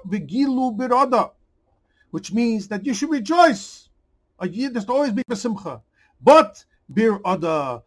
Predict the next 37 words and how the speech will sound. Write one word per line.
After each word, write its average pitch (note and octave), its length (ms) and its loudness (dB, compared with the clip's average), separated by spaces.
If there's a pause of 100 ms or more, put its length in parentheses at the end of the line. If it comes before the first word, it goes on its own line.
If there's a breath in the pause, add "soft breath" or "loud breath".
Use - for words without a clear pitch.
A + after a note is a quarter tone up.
(120)
it D#3 80 -8
has G3 220 -2
to F#3 80 -12
be F3+ 120 -8
in F3 60 -8
a E3 60 -12
way E3+ 140 -6
of D#3 100 -12
trembling, G3+ 500 -10
which D#3+ 180 -14
means G3+ 180 -8
a F3 60 -10
way G#3+ 120 -2
of E3+ 220 -6
awe. A#3+ 440 -6 (640)
It's G3 320 -16
not A#3 200 -6
just G#3 260 -4
a F#3 80 -2
frivolous A#3 840 -2
laughter G3+ 840 -2
and E3 120 -4
a D#3 60 -10
time F3+ 400 -6
of F3 160 -6 (140)
mocking F3+ 520 -8
and E3+ 140 -10
joking. E3+ 420 -8 (800)
So - 120 -10
this G#3+ 260 -4
is E3 180 -6
what F3 200 -10
you E3+ 60 -10
have F#3+ 220 -4
also G3+ 300 -4
over D#3+ 160 -6
here. D4+ 520 4